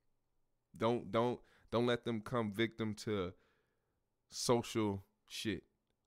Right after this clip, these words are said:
and with the fucking, and, and what's going on in everybody else's life.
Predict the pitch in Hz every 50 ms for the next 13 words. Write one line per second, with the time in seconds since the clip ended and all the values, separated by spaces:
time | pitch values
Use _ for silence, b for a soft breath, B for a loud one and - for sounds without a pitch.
0 | _ _ - - 110 110 101 95 95 92 98 104 101 - - - 92 - - 107
1 | 104 - - 104 98 92 90 - - 87 95 90 - - 92 95 92 95 101 95
2 | - - 104 104 101 98 104 101 101 98 101 95 87 - 95 104 95 92 92 90
3 | 92 92 95 98 92 87 90 92 95 90 85 78